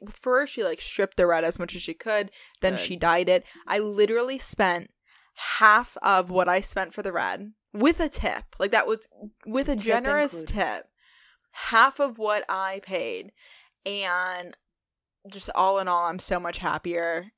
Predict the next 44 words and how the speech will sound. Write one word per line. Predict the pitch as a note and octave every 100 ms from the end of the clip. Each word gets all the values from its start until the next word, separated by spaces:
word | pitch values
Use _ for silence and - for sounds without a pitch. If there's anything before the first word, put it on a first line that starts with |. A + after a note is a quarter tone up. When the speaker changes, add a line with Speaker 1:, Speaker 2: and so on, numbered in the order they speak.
| -
Speaker 1:
And | E3 E3 D#3 G#2+ A2 - -
Speaker 2:
Lexi | F#3 F#3+ - F#3+
is | E3+
back, | E3+ D3+ D#3+
y'all. | D3 C#3+ D#3+
Speaker 1:
yeah, | G3+ F3+ E3 D3 F3 - -
like, | F#3+
I | - F3 G3
just, | F#3+ F#3+ -
I | F#3+
walked | F#3+ F#3 G3
out | F#3+ F#3
of | F#3+
there | F#3+
feeling | F#3+ F3+
like | F3
a | F3+
million | F3+ F3 F3
fucking | - D#3 - -
bucks, | D2 - - -
truly. | - G3 F3 G2 F#3+
Speaker 2:
Did | E3+ D#3+
you | D#3+
tip | E3 D3+
her | E3 D#3+
like | D#3
she | - D#3+
did | D#3+
the | E3
Lord's | E3 D#3 D3+ D#3+
work | D#3 E3
as | D#3+
well? | D#3+ D3+
Speaker 1:
Hundred | F3+ - G#3+ G3+ G3+ F#3+
percent. | F#3+ F#3 - F4
She | A4 A4 C4 A#3+
as | A3+ G#3
well | G3+ G#3 G#3
had | G3+ F#3
a | F#3 A#3
Speaker 2:
<laughs> |
Speaker 1:
steak | F#3+ D#3+ -
dinner. | A2+ G#2 A#2+ A3 - - A4+ - _ _ - -
Yes. | F#3+ F2+ - - - -